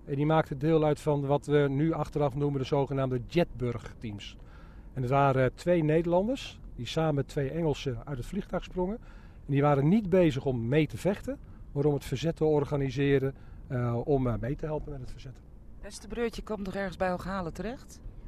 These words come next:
Speaker 1: Dat klopt. Eh, Hooghalen, eh, eigenlijk tussen Schattenberg en, eh, Kamp Westerbork.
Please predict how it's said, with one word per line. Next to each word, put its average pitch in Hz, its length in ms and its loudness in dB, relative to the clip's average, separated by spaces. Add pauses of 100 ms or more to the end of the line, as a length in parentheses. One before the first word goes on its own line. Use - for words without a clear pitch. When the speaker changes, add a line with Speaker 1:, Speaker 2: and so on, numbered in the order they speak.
(220)
Speaker 1:
Dat - 120 -8
klopt. - 340 4 (160)
Eh, 139 560 4
Hooghalen, 180 800 8
eh, 143 240 -6 (160)
eigenlijk 175 600 -4 (320)
tussen 156 260 -2
Schattenberg 147 720 2
en, 143 240 0
eh, 131 200 4
Kamp 156 200 2
Westerbork. 147 560 0